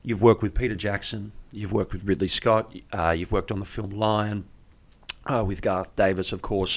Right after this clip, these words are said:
Oscar nominee. What is it that you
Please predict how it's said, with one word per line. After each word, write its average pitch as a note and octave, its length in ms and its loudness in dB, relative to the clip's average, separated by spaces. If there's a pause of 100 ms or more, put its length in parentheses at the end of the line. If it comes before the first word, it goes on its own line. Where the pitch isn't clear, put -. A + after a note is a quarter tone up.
(100)
Oscar A2 300 2
nominee. F#2 400 -2 (520)
What C#3 320 6
is D#3 140 4
it B2 160 -4
that A2+ 120 -8
you G#2+ 540 -4